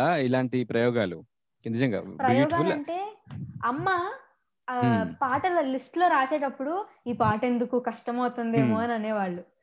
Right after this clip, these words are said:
Speaker 1: ఓకే.
Speaker 2: "నేను పాడతా కదా, పెట్టు నువ్వు లి-, లిస్ట్ లో" అని చెప్పి
Speaker 1: <laughs>
Speaker 2: పెట్టించేదాన్ని
Speaker 1: ఓకే,
Speaker 2: అన్నమాట.
Speaker 1: డన్. ఆ పాట పాడతావా ఒక పల్లవి?
Speaker 2: మ్మ్.
Speaker 1: ఎస్.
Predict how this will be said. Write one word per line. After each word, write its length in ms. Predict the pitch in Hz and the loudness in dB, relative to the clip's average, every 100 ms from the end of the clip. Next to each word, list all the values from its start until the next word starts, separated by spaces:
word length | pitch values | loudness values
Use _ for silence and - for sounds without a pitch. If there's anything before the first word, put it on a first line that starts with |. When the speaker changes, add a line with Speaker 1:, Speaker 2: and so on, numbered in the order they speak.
| _ - 117 | _ -6 -4
Speaker 1:
ఓకే. 260 | 95 95 | -2 -2
Speaker 2:
"నేను 140 | 92 339 | 0 -2
పాడతా 520 | 302 277 - 415 415 | -2 -2 2 4 6
కదా, 240 | 370 370 339 | 4 4 2
పెట్టు 320 | 320 285 370 | 0 0 0
నువ్వు 220 | 339 330 | 0 2
లి-, 260 | 294 254 247 | 2 2 2
లిస్ట్ 300 | 254 196 185 | 2 2 2
లో" 60 | |
అని 160 | 180 262 | 4 4
చెప్పి 340 | 240 190 135 | 2 0 -4
Speaker 1:
<laughs> 100 | 330 | -6
Speaker 2:
పెట్టించేదాన్ని 760 | - - - 247 226 - 226 220 | -10 -6 -2 0 0 -2 -6 -2
Speaker 1:
ఓకే, 100 | 107 | 0
Speaker 2:
అన్నమాట. 180 | 107 110 | 0 -2
Speaker 1:
డన్. 280 | 101 113 117 | 0 0 2
ఆ 80 | 131 | 2
పాట 260 | 135 139 | 4 4
పాడతావా 360 | 131 120 - 135 | 2 0 0 -2
ఒక 120 | - | -2
పల్లవి? 360 | 107 101 160 214 _ _ _ _ _ _ _ | -4 -4 -4 -8 _ _ _ _ _ _ _
Speaker 2:
మ్మ్. 180 | 262 208 - _ - | -12 -10 -14 _ -12
Speaker 1:
ఎస్. 440 | - - 311 277 | -12 -8 -4 -4